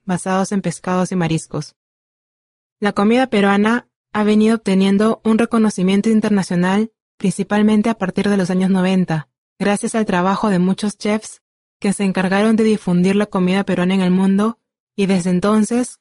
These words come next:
cada vez más gente se rinde ante la exquisita cocina peruana. En el año dos mil seis, Lima, la capital del Perú,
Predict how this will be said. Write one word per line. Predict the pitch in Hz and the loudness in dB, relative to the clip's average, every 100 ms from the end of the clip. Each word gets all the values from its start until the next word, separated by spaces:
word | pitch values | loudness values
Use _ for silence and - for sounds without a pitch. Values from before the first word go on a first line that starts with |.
| _ | _
cada | 214 208 202 | -2 0 0
vez | 208 - | -2 -2
más | 214 226 - | -2 -2 -2
gente | 233 220 220 247 262 | 0 0 0 -2 -4
se | - 185 | -6 -4
rinde | 190 196 208 | 0 2 2
ante | 202 196 | 0 0
la | 180 | -2
exquisita | - - - 185 - 202 208 | -6 -16 -10 -8 -4 -4 -4
cocina | 208 185 185 180 | -4 -6 -4 -4
peruana. | 185 180 175 165 - _ _ _ _ _ _ - | -2 -2 -2 -4 -8 _ _ _ _ _ _ -2
En | 202 | 0
el | 202 | 2
año | 214 240 | 2 2
dos | 214 - | 0 0
mil | 214 214 | 0 0
seis, | 220 226 247 - _ _ - | 0 -2 -2 -10 _ _ -4
Lima, | 220 214 202 226 - | 0 2 2 -2 -2
la | 208 | -4
capital | 196 185 190 202 | -2 -4 -2 0
del | 208 208 | 0 0
Perú, | 185 202 254 | 0 2 0